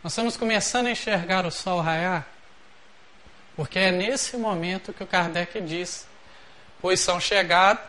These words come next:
<coughs> porque é chegado a certo grau de desenvolvimento, os homens procuram por si mesmos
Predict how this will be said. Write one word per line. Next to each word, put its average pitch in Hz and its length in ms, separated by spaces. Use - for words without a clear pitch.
<coughs> - 340
porque 190 260
é 151 120
chegado 190 760
a 190 140
certo 180 500
grau 175 380
de 170 120
desenvolvimento, 170 960
os 226 180
homens 175 360
procuram 170 600
por 214 300
si - 240
mesmos 190 460